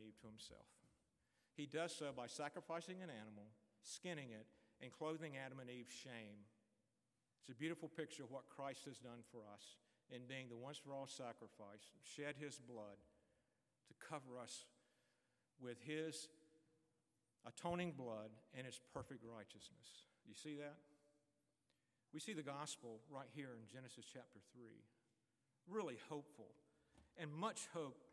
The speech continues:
for, for marriage.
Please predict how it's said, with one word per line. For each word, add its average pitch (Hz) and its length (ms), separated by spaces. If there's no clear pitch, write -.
for, 123 400
for 117 280
marriage. 110 680